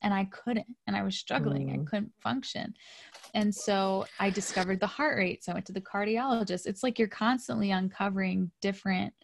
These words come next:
Speaker 1: things.
Speaker 2: Go from one step to another, to
Speaker 1: Yeah.
Speaker 2: another, as you kinda, okay, you take care of the big, you know,
Speaker 1: Mm-hmm.
Speaker 2: things, and then you slowly go back to the small,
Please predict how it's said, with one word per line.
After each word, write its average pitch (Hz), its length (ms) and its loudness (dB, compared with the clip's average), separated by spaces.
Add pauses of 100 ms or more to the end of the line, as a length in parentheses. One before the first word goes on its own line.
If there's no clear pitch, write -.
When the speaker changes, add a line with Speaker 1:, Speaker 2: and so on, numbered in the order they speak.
(480)
Speaker 1:
things. 233 200 8
Speaker 2:
Go 190 140 12
from 185 240 12
one 196 220 12
step 190 340 12
to 190 140 10
another, 170 420 12
to 175 140 8
Speaker 1:
Yeah. 170 100 12
Speaker 2:
another, 165 440 12
as 175 200 12
you 175 60 12
kinda, 170 360 12 (360)
okay, 175 260 12
you 165 140 12
take 170 220 10
care 180 140 12
of 165 80 12
the 175 100 12
big, 170 640 12
you 170 140 10
know, 160 200 12
Speaker 1:
Mm-hmm. 202 100 8
Speaker 2:
things, 170 280 12
and 165 200 10
then 165 120 12
you 160 80 12
slowly 165 340 12
go 160 120 12
back 160 260 12
to 165 80 0
the 160 100 12
small, 170 360 12